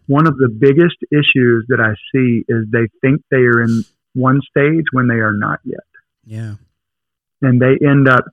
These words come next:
Speaker 1: thinking that they are in the king stage or whatever it is, and they are still back in the ranger stage, or they are still
Speaker 2: Yeah.
Speaker 1: back early on.
Speaker 2: Right.
Speaker 1: And they're, they're, that's evident in our life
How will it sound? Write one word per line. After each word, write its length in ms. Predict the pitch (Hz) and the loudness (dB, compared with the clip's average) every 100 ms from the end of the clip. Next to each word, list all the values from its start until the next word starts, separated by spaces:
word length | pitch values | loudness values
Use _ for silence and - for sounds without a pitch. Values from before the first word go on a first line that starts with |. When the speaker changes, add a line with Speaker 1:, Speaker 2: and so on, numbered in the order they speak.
| - | -2
Speaker 1:
thinking 380 | 151 151 135 120 | 0 2 2 2
that 200 | 113 113 | 0 -2
they 220 | 127 123 120 | 0 0 0
are 360 | 120 117 113 - 131 | 2 2 2 0 -2
in 140 | 123 117 | 0 -2
the 120 | 110 - | -4 -4
king 340 | 151 147 135 120 - | 0 2 2 -2 -2
stage 420 | 117 110 107 104 - | -2 -2 -4 -8 -8
or 480 | 117 113 110 107 107 | -4 -2 0 0 -2
whatever 300 | 139 131 120 117 | 0 0 0 0
it 160 | 120 110 | -2 -2
is, 40 | |
and 200 | 117 113 | -2 -2
they 140 | 117 143 | 2 2
are 140 | 123 107 - | 2 0 -2
still 320 | 143 139 120 | 0 0 0
back 400 | 113 123 120 110 - - - | 0 2 2 0 -6 -10 -2
in 280 | 131 120 113 | 0 2 0
the 100 | 107 | -2
ranger 400 | 113 110 107 104 | -2 -4 -6 -10
stage, 340 | - - 62 - - | -8 -6 -6 -8 -8
or 100 | 131 | -6
they 240 | 117 127 113 | -2 0 0
are 60 | |
still 440 | 110 - 147 135 123 | -4 -10 -4 -2 0
Speaker 2:
Yeah. 40 | 113 | 0
Speaker 1:
back 300 | 113 113 - 151 | -2 -2 -6 -2
early 320 | 135 127 117 | 0 0 0
on. 420 | 113 113 110 107 - | -2 -4 -2 -4 -8
Speaker 2:
Right. 280 | 107 107 107 - | -16 -16 -12 0
Speaker 1:
And 160 | 156 160 | 4 6
they're, 140 | 156 147 151 | 4 2 2
they're, 300 | 151 143 131 120 _ _ _ _ _ _ _ _ _ _ | 4 4 2 -4 _ _ _ _ _ _ _ _ _ _
that's 200 | 156 143 - | -2 -2 2
evident 380 | 185 196 170 147 | 2 4 4 2
in 40 | 147 | 2
our 180 | 135 | 2
life 320 | 117 110 156 | 2 0 0